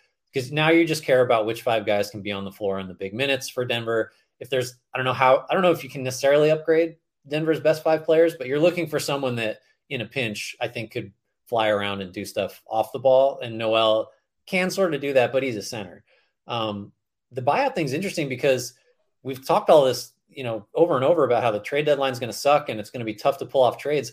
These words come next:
I mean, doesn't that maybe mean that the buyout market might be really good? 'Cause all these guys that teams can't move or, you know, can't get the right price for,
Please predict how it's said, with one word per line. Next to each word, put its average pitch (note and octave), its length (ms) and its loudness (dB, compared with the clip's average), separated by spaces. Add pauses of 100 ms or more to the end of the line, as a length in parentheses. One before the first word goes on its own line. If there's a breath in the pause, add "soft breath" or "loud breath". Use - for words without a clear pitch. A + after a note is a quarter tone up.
I B2+ 40 -8
mean, C3 260 -8 (320 soft breath)
doesn't F3 220 0
that G3+ 160 -4
maybe D#3 260 -2
mean C#3 220 -4
that C#3 100 -4
the G2+ 100 -4
buyout B2 320 0
market D3+ 300 -2
might B2 180 -6
be B2 100 -10
really A2+ 240 -4
good? G2 400 -4 (100)
'Cause C3 120 -2
all C3+ 140 6
these C3+ 240 -6
guys B2+ 420 2
that A#2 240 -4
teams C3+ 240 -8
can't C#3 340 -6
move C#3 580 -6
or, A#2 180 -6
you A#2+ 140 -8
know, A2 100 -4
can't C3+ 280 -6
get C3 140 -4
the C3 80 0
right B2 220 2
price B2 260 0
for, D3+ 460 -2